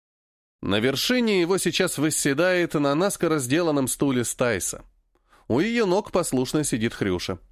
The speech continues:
Замечаю, что она натирает ступни жрицы каким-то камнем, подозрительно похожим на пемзу.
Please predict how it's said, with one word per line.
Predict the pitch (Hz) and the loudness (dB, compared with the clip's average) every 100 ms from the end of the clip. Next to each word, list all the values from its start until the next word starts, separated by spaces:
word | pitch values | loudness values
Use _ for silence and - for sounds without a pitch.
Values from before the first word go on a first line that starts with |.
| _ _ _ _ _ - | _ _ _ _ _ -4
Замечаю, | 117 135 139 - 147 127 117 | 0 2 2 2 2 2 0
что | - 117 | 0 0
она | 117 | 2
натирает | 113 110 123 113 110 | 0 0 0 2 0
ступни | - 123 113 113 | 0 -2 0 0
жрицы | 110 117 113 - 117 | 2 0 0 -2 -2
каким-то | 113 117 104 120 | -2 0 -2 -2
камнем, | - 156 143 120 98 85 - - - | 0 0 2 0 -2 -4 -12 -20 -4
подозрительно | 185 175 160 202 202 175 | 0 2 0 -2 0 0
похожим | 160 156 190 156 156 | 0 0 0 0 0
на | 143 | 0
пемзу. | 139 113 90 85 78 | 0 0 0 -4 -6